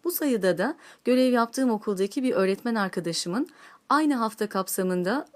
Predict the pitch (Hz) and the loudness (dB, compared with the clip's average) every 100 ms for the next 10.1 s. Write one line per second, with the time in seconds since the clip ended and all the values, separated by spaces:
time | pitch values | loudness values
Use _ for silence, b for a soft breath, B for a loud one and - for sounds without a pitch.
0 | - 202 208 208 202 202 226 277 254 226 | 0 2 4 2 0 2 2 2 0 2
1 | 240 233 226 202 196 202 208 247 214 180 | 2 2 0 0 0 0 0 2 2 2
2 | 170 175 180 175 170 165 160 208 180 175 | 0 -4 -4 -2 -2 -2 -2 -2 -2 -2
3 | - 165 156 220 339 B B B - 311 | -4 -2 -2 -4 -4 B B B -4 0
4 | 277 226 196 190 277 349 302 240 220 220 | 4 4 2 -2 -4 -2 -2 2 0 2
5 | 208 196 240 - 240 247 247 - 240 214 | 0 0 -4 -4 -2 -2 -2 -2 0 0
6 | 220 214 190 175 180 175 170 180 - 170 | 0 0 0 0 -2 -6 -8 -6 -8 -4
7 | 160 160 _ _ _ _ _ _ b b | -4 -6 _ _ _ _ _ _ b b
8 | b b b 262 285 294 349 320 277 247 | b b b 2 2 2 2 4 2 2
9 | 240 - 254 247 220 - 349 - 220 185 | 0 2 0 2 -2 -2 -4 4 4 4